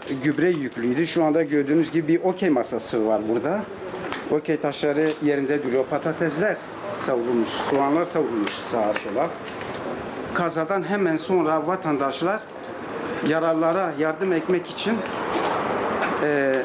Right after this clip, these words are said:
bir araya geldiler, toplandılar. Yaralıları sarmak, ilk tedavilerini yapmak için, e, bir araya geldiler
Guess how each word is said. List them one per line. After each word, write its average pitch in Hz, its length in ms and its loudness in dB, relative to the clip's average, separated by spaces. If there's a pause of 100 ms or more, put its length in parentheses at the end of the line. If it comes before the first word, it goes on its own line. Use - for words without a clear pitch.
(420)
bir 220 160 4
araya 170 200 4
geldiler, 143 420 2
toplandılar. 160 600 0
Yaralıları 151 500 2 (120)
sarmak, 156 400 0 (680)
ilk - 420 -4
tedavilerini 156 520 -2
yapmak 156 340 0
için, 160 340 -4 (800)
e, 123 260 0
bir 196 180 2
araya 180 180 2
geldiler 185 500 2